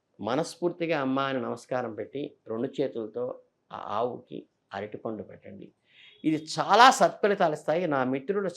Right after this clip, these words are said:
చాలామంది చేసి ఇప్పటికీ ఆచరిస్తున్న వారు ఉన్నారు. గురువారం ఆవుకి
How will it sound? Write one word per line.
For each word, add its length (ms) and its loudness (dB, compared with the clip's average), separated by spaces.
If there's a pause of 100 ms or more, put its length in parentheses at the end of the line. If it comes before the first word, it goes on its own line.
చాలామంది 640 4
చేసి 320 -4
ఇప్పటికీ 760 0
ఆచరిస్తున్న 600 0
వారు 200 -2
ఉన్నారు. 400 -8 (800)
గురువారం 600 0 (160)
ఆవుకి 520 2